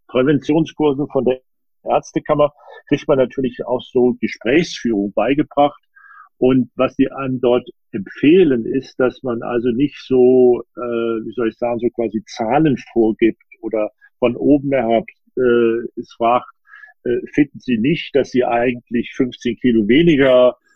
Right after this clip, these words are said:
äh, ähm, wiegen müssten oder wollen wir nicht mal diesen Body Mass Index erreichen und so weiter, sondern man muss irgendwie Dinge finden und vor allem sich erstmal vielleicht auf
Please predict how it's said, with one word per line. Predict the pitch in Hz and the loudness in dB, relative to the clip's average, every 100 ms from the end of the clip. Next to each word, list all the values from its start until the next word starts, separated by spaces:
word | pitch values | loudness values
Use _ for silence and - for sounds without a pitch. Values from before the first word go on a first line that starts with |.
| _ _ | _ _
äh, | 123 127 127 127 123 123 123 123 123 | 0 2 4 2 0 -4 -4 0 0
ähm, | 120 120 120 123 | -2 -10 -12 -8
wiegen | 113 139 123 123 | -2 0 -2 0
müssten | 123 - - - 127 127 123 120 | 0 -2 -8 -6 -4 -4 -4 -6
oder | 135 123 117 117 | -4 -2 2 2
wollen | 117 - 117 135 | 2 0 2 2
wir | 143 | 2
nicht | 127 127 - | 2 -2 -2
mal | 120 117 110 | 0 0 0
diesen | 120 113 120 - _ | 0 0 -4 -8 _
Body | 139 139 | 0 2
Mass | 139 131 135 135 | 2 2 2 0
Index | 143 131 131 127 - | -6 -2 -2 -4 -4
erreichen | 123 117 123 131 - 123 | -2 2 2 2 0 -6
und | 131 | -4
so | 147 120 | -2 2
weiter, | 117 135 147 139 - - - _ | 2 4 2 0 -4 -20 -20 _
sondern | 131 135 127 | 0 2 2
man | 127 | 2
muss | 123 180 190 | 2 2 0
irgendwie | - 147 175 147 139 - | -4 0 2 2 0 2
Dinge | 143 170 156 | 2 2 0
finden | - 180 190 156 147 196 185 _ _ | 0 0 2 2 2 -2 -6 _ _
und | 127 | -4
vor | - 135 | 0 2
allem | 156 | 2
sich | 143 | 2
erstmal | 147 147 127 | 0 -2 -4
vielleicht | 131 | -2
auf | 127 | -2